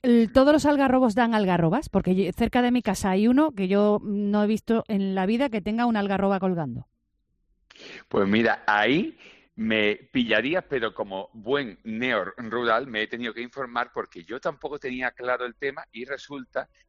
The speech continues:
Speaker 2: que como en tantos tipos de árboles hay algarrobo macho, algarrobo hembra y algarrobo hermafrodita. Evidentemente,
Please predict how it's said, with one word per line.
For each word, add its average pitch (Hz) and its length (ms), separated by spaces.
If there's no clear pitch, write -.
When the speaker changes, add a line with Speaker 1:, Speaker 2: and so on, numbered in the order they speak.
Speaker 2:
que 101 100
como 85 220
en 82 100
tantos 120 360
tipos 123 280
de 117 100
árboles 123 440
hay 101 300
algarrobo 104 920
macho, 135 560
algarrobo 92 840
hembra 156 500
y 107 160
algarrobo 90 680
hermafrodita. 95 880
Evidentemente, 95 880